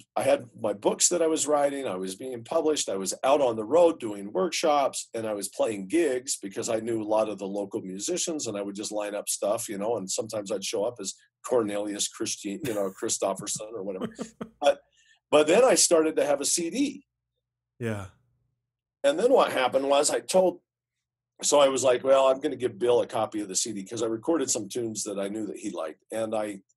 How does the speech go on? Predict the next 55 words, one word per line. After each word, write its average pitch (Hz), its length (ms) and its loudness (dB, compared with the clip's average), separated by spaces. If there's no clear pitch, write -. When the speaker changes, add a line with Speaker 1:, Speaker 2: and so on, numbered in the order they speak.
Speaker 1:
so - 160 -6
I 110 60 -4
gave 156 200 -2
him 160 80 -2
the 139 100 -6
C 135 160 -2
D. 123 120 -6
I 113 40 -4
said, 110 220 -2
"Hey, 123 140 2
look, 117 260 -4
in 120 80 -4
the 110 80 -4
spirit 143 320 -2
of 98 80 -8
transparency, 107 640 -4
like, 95 180 -4
I 120 60 -4
did 143 220 -2
this 117 180 -2
recording." 98 380 -6
I - 80 -4
explained 117 360 -2
the 90 60 -4
whole 95 80 -6
situation 92 540 -6
to 95 120 -10
him. 85 100 -12
So 101 180 -6
I'm - 80 -6
like, 98 160 -8
"Technically, 151 460 0
you 110 140 -2
know, 110 140 -2
like, 107 200 -4
you 139 200 -4
kinda 107 200 -2
paid 107 260 -4
for 98 100 -8
this 95 220 -2
C 107 140 -4
D, 101 160 -4
so 104 160 -2
just 123 180 -6
let 117 140 0
me 107 80 -6
know 101 160 -2
if 98 120 -4
I 98 60 -6
need 101 160 -8
to 92 60 -8
get 92 160 -6
straight 98 340 -4
with 92 160 -10
you, 92 320 -6